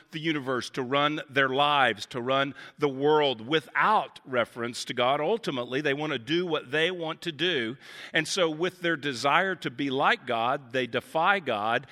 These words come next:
and they eat. And everything changes.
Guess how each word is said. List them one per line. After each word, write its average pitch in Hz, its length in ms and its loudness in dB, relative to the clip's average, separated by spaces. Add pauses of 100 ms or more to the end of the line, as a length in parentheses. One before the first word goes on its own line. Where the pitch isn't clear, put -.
(140)
and 131 260 0
they 127 120 0
eat. 131 420 -6 (1600)
And 107 180 -4
everything 127 540 0
changes. 90 840 -12